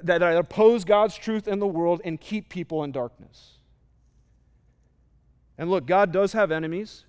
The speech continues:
Scripture tells us that one day he will judge his enemies.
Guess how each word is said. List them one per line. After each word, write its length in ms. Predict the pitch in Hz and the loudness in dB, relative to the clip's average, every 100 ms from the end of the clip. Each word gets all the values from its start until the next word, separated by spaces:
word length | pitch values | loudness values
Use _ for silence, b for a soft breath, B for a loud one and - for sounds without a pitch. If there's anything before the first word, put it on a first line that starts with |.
| _ | _
Scripture 360 | - - 185 190 | -8 -6 -4 -4
tells 380 | - 220 220 156 | 2 4 4 2
us 260 | 165 196 b b - | -2 -4 b b -4
that 160 | 160 | -2
one 240 | 175 208 202 | 0 -2 0
day 180 | 190 | 0
he 140 | 175 196 | 0 -2
will 200 | 185 185 | -2 -2
judge 340 | 143 190 165 | 0 0 -2
his 180 | 151 131 | -6 -8
enemies. 500 | 120 107 107 - | -10 -12 -16 -20